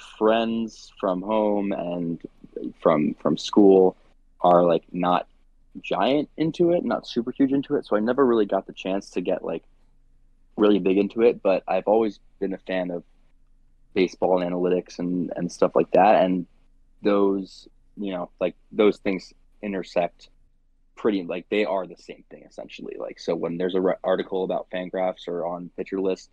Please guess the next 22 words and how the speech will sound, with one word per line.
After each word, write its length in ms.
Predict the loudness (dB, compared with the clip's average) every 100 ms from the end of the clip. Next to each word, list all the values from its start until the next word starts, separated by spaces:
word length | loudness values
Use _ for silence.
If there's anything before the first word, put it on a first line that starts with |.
| -8
about 300 | -6 -6 -10 _ _ _ _ _ -8
anyone, 500 | -2 0 -2 -4 -10 -14
about 280 | -12 -10 -12
anything, 520 | -12 -12 -10 -8 -10 -14 _ _ _ _ -4
it 160 | -2
applies 480 | -2 -2 0 0 -4
to 100 | -16
both 300 | -10 -8 -10 _ _ _ _ _ _ _ _ _ _
fantasy 600 | -14 -14 -14 -8 -6 -6
and 260 | -10 -12 -8
real 180 | -6
life. 320 | -4 -4 -6 -12
And 200 | -14 -10
so, 440 | -4 -4 -4 -6 _ _ _ _ -10
um, 440 | -6 -6 -8 -10 -14 _ _ _
I've 160 | -2 2
always 280 | 2 0 -4
found 340 | -6 -6 -6
that 240 | -10 -10 -16 _ _ _ _ -12
I 120 | -10
listen 360 | -8 -12 -14 -12
to 320 | -8 -6 -8